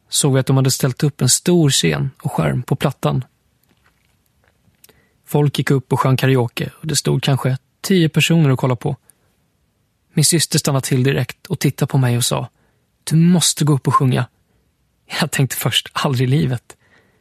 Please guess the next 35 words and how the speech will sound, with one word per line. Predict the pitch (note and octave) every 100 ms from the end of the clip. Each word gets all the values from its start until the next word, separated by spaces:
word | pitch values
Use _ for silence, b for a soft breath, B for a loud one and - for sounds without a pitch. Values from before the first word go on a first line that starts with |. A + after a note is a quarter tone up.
| b b b -
Men | C#3
hon | C#3+ C#3
insisterade | C3 C#3+ - D#3 D3 C3
på | B2+
att | A#2
jag | B2+ B2
skulle | C#3 C#3
upp. | C3+ _ - _ _ _ _ _ _ _
Så | - C#3
vi | C#3+
gick | C#3
och | -
kollade | D#3 C#3 C#3+
på | -
häftet | C#3 C3 - C3+ -
med | C#3+ C#3
låtar | B2+ C#3
man | C3 B2+
kunde | C#3 C3
välja. | C3+ C3 C#3 - _ _ _ _ _ _ _ _ _ _ _ _ _ _ _ _ _
Mannen | - E3+ F3+ E3+
som | D3+
hade | C#3 B2+
hand | - F#3+ D3+
om | C3
allt | B2+ C#3 - -
och | C#3
var | C3
konferencier | - C3+ C#3 C3+ - D#3+ D#3 - _ _ _
kom | - C#3+
fram | C#3+ C3
och | B2+
sa | D3 C#3+
till | C#3+
oss | B2+ - -